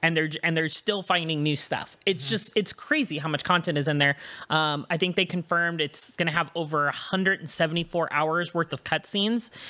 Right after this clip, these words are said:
Speaker 1: Now, I know some of you be like, "Oh, it's a cutscene, the game where you press, like, a button and then it was," no,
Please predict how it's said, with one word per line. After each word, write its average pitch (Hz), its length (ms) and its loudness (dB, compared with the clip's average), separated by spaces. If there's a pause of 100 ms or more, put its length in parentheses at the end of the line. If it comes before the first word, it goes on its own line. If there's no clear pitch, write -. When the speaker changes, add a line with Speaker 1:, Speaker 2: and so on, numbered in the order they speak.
(140)
Speaker 1:
Now, 170 220 4
I 170 80 2
know 175 140 2
some 190 180 0
of 175 80 4
you 175 100 -2
be 165 60 -2
like, 180 160 2 (100)
"Oh, 208 360 2
it's 196 120 -6
a 202 60 -2
cutscene, 190 560 0
the 185 80 0
game 185 300 0
where 175 60 -4
you 180 80 -2
press, 165 260 0
like, 190 140 -2
a 190 120 2
button 170 460 -2
and 156 120 0
then 160 120 4
it 170 100 2
was," 175 140 -2
no, 196 320 0